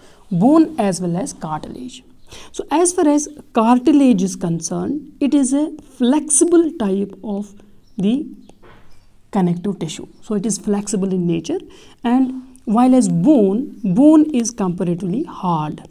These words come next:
So bone is hard and the cartilage is flexible. The, uh, cartilage is flexible because of the presence of the chondroitin sulfate in it. So chondroitin sulfate is responsible for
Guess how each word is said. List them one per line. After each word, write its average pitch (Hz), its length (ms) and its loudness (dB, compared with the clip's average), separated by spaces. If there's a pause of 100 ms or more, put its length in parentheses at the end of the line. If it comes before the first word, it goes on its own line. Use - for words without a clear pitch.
(180)
So - 140 -4
bone 202 280 2
is 180 120 -4
hard 233 420 -4 (360)
and 311 280 2 (280)
the 226 220 -2
cartilage 175 580 -4
is 233 200 -6 (320)
flexible. - 600 -8 (680)
The, 254 380 2
uh, 208 720 -4
cartilage 269 640 4 (100)
is 262 220 2
flexible 190 720 -4 (260)
because 220 320 0
of 208 160 -2
the 226 80 -2
presence 170 580 -4
of 170 200 -6
the - 120 -2 (240)
chondroitin 220 680 0
sulfate 185 560 -4
in 175 180 -6
it. - 220 -16 (580)
So 247 160 0
chondroitin 311 800 4 (100)
sulfate 185 640 -2 (120)
is 262 180 2
responsible 262 840 -2
for 180 420 -6